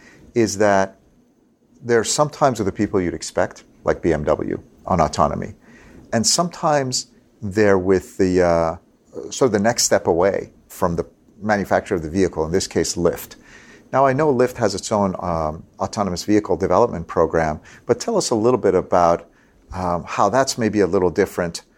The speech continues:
from what would normally happen at a tier one supplier environment, which it was pretty clear you were selling to the vehicle manufacturer as opposed to the,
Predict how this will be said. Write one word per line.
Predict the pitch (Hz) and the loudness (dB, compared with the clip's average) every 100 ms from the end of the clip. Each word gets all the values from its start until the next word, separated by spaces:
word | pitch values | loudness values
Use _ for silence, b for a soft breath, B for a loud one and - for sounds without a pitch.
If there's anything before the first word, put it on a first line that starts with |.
| b | b
from | - 117 95 | -2 0 2
what | 90 | 0
would | 90 | -2
normally | 107 110 104 87 | 0 0 0 -2
happen | 90 80 87 | -2 -4 -6
at | 80 | -6
a | 78 | -6
tier | - 90 | 0 0
one | 82 | 0
supplier | 85 - - 87 80 - - | -4 -8 0 2 4 0 -2
environment, | 85 85 80 80 | 0 2 0 -2
which | 85 113 | -2 2
it | |
was | 95 90 | 2 2
pretty | - 135 107 | 2 0 0
clear | - 123 98 | 2 2 4
you | 90 | 2
were | 87 | 0
selling | - 107 95 | 2 2 2
to | - 117 | 0 0
the | 98 | 2
vehicle | 95 87 87 | 2 2 0
manufacturer | 85 78 85 92 85 87 | -2 -2 0 2 2 -2
as | 80 | -2
opposed | 80 - 85 - | 0 0 0 0
to | |
the, | 87 80 | 0 0